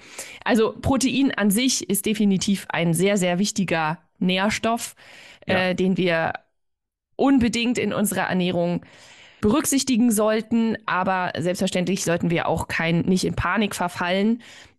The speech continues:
Speaker 1: ähm, und jetzt nur noch Protein essen.
Speaker 2: Nee, nee, aber es ist wichtig, man sollte es beachten in seiner Ernährung, in der Basisernährung, wenn man als Sportler langfristig erfolgreich sein möchte, wenn man sich eben entwickeln möchte, wenn man auch Verletzungen vorbeugen will, wenn man nicht ständig erkältet sein möchte.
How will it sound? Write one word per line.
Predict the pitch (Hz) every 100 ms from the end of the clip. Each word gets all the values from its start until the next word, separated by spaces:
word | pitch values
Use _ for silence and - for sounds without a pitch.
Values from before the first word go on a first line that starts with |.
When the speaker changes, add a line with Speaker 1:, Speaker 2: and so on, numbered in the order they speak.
| -
Speaker 1:
ähm, | 190 180 170
und | - 180
jetzt | 175 175 - -
nur | 220 226
noch | 190 -
Protein | - - - -
essen. | - - - _ _ _ _ -
Speaker 2:
Nee, | 117 104 - -
nee, | 113
aber | - 139
es | 170
ist | 165 180
wichtig, | 196 220 214 - _
man | 135 135
sollte | 151 170
es | -
beachten | - 113 143 -
in | 156 139
seiner | 139 139
Ernährung, | 117 127 135 131
in | 117 117 113
der | -
Basisernährung, | 104 135 147 131 117 117 117 110 - - - - _
wenn | 104 127
man | 135 120
als | 104 110
Sportler | - 123 123 113
langfristig | 110 110 117 123 123 - 117 98 92
erfolgreich | 107 160 156 143
sein | 139 127
möchte, | 123 120 127 117 104
wenn | 107 107
man | 104 95
sich | 98 101 -
eben | 95 92
entwickeln | 104 147 131
möchte, | 120 113 113 113 101
wenn | 98
man | 101
auch | 95 104
Verletzungen | 104 131 131 120
vorbeugen | 110 117 107 104 95
will, | 98 92
wenn | 98
man | 101
nicht | 98
ständig | 107 98 -
erkältet | - 135 143 127
sein | 113 110
möchte. | 104 104